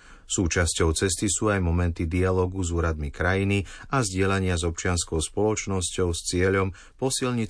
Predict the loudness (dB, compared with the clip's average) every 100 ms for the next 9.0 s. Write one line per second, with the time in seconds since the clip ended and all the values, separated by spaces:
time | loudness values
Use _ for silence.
0 | -4 -2 -2 -2 -2 -2 -2 -2 -2 -2
1 | -2 -2 0 0 0 0 -2 -2 -2 -2
2 | -2 -2 0 0 0 0 0 0 -2 -14
3 | -12 -4 0 0 0 0 -2 0 0 2
4 | 0 0 0 -2 -2 -2 -4 -6 -10 -8
5 | -4 -2 -2 -2 -2 0 0 0 0 -2
6 | 0 0 2 2 2 2 0 0 -2 0
7 | 0 0 0 0 -2 -4 -2 0 0 0
8 | -4 -2 -2 -2 -2 0 0 0 -4 -8